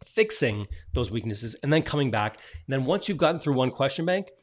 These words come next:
okay, you're on your way. Now you need to dive into fresh questions. Is it scary? Absolutely. Because now you might find more mistakes.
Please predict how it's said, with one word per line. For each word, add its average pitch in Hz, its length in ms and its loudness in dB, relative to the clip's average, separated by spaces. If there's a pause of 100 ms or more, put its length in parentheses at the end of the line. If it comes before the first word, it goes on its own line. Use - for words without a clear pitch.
(200)
okay, 170 340 0
you're 156 340 0 (180)
on 147 200 6
your 143 120 6
way. 131 320 4
Now 143 200 4
you 185 180 6
need 175 180 4
to 143 80 4
dive 123 280 6
into 117 120 2
fresh 113 260 -2
questions. 98 640 -4
Is 143 140 2
it 156 140 2
scary? 143 580 2 (280)
Absolutely. 123 720 -2 (240)
Because 175 580 0 (200)
now 131 160 6
you 143 180 8
might 131 220 6
find 123 280 2
more 107 440 -2 (120)
mistakes. - 600 -2